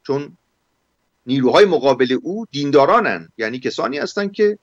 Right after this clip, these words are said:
توجه اونها به مسئله دین بیشتره، امتن.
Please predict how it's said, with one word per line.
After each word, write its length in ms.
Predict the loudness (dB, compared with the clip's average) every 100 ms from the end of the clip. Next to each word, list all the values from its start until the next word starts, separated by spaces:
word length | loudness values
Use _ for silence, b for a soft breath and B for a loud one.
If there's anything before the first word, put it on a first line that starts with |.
| _ _ _ _ _ 0
توجه 420 | 2 4 2 2
اونها 460 | 0 0 -4 -6
به 120 | -4 -2
مسئله 440 | -2 -2 -4 -4
دین 300 | -2 0 0
بیشتره، 520 | -4 -6 -4 -4 -8 _
امتن. 640 | -2 2 2 0 -4 -20